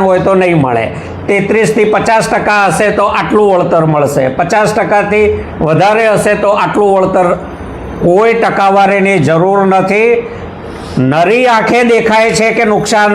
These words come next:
થયું છે, સો ટકા નુકસાન થયું છે, સો ટકા વળતર ખેડૂતોને ચૂકવવામાં આવે. આ અમારી મીડિયાના માધ્યમથી ગુજરાત સરકાર પાસે માગણી છે. પહેલી માગણી સો ટકા વળતરની તાત્કાલિક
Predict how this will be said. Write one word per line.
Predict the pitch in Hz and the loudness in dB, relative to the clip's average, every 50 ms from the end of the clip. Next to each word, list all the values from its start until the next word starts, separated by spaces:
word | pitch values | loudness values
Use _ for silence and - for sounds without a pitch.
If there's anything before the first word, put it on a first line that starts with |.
| 196 - 175 | 0 0 0
થયું | 165 170 185 214 226 240 233 233 | 0 2 2 4 2 2 2 2
છે, | 226 240 247 254 254 - - - - - - - - | 2 2 2 2 0 -2 -4 -8 -12 -12 -12 -8 -4
સો | - 196 208 214 208 208 208 | 0 2 2 2 2 0 0
ટકા | 185 180 - 247 247 262 262 254 | -2 0 0 0 0 2 2 2
નુકસાન | 254 - 247 - 240 247 247 247 247 220 | 0 0 0 -2 0 0 0 0 0 0
થયું | 220 240 254 254 247 185 | 2 2 2 2 0 0
છે, | 220 247 247 254 240 247 - - - - - - | 0 0 0 0 -2 -4 -8 -14 -14 -10 -4 -2
સો | 202 208 220 214 214 214 214 | 0 2 2 2 2 0 0
ટકા | 208 190 - 208 196 196 190 175 | -2 -2 -2 0 0 2 2 2
વળતર | 175 175 185 175 - - 190 190 190 190 185 | 2 2 2 0 0 0 0 0 0 0 -2
ખેડૂતોને | 185 175 170 180 180 170 165 180 175 170 180 175 175 180 | -2 0 2 2 0 0 0 0 0 0 0 0 -2 -2
ચૂકવવામાં | 175 165 175 170 170 170 175 170 170 165 165 170 175 - 185 175 | -2 0 0 2 2 2 2 2 2 2 0 0 -2 -2 -2 0
આવે. | 185 202 220 240 254 254 226 - - - - 185 175 | 0 2 2 2 2 0 0 -2 -6 -6 -2 0 2
આ | 175 175 170 165 156 | 2 4 4 2 2
અમારી | 156 160 170 175 175 180 202 196 196 180 | 2 2 2 2 2 2 0 0 0 0
મીડિયાના | 147 151 160 170 170 170 165 165 156 147 139 135 143 | 0 0 2 2 2 2 2 0 0 0 0 0 2
માધ્યમથી | 156 147 123 123 175 220 226 220 196 165 190 165 135 123 - - - - - 135 | 0 0 0 0 2 2 2 0 0 0 0 -2 -2 -4 -4 -8 -10 -6 -4 -2
ગુજરાત | 139 160 170 165 175 175 170 170 170 165 | 0 0 2 2 2 0 0 0 -2 -2
સરકાર | 143 147 143 156 156 156 156 160 | -2 -2 -2 -2 -2 -2 -2 -2
પાસે | 170 160 - - 160 151 147 139 131 | -2 -2 -2 -2 0 0 2 2 2
માગણી | 139 151 151 170 190 220 226 214 165 143 | 2 0 0 2 2 2 2 2 0 0
છે. | 147 139 139 139 139 - - - - - - | 0 0 0 -2 -4 -6 -10 -12 -10 -4 -2
પહેલી | - 180 180 190 214 233 233 226 | 0 2 2 4 2 2 2 2
માગણી | 214 214 208 220 226 233 247 240 240 - - - - - - | 2 2 0 0 0 -2 -2 -4 -6 -8 -12 -14 -14 -8 -2
સો | - 220 240 254 247 240 | 0 2 2 2 2 0
ટકા | - - - 214 208 196 | 0 0 0 0 2 2
વળતરની | 190 185 180 - 208 208 202 196 214 208 - - | 2 0 0 0 0 0 0 0 0 0 0 0
તાત્કાલિક | 196 175 170 - - 185 180 180 175 | -2 -2 -2 -2 0 0 2 2 2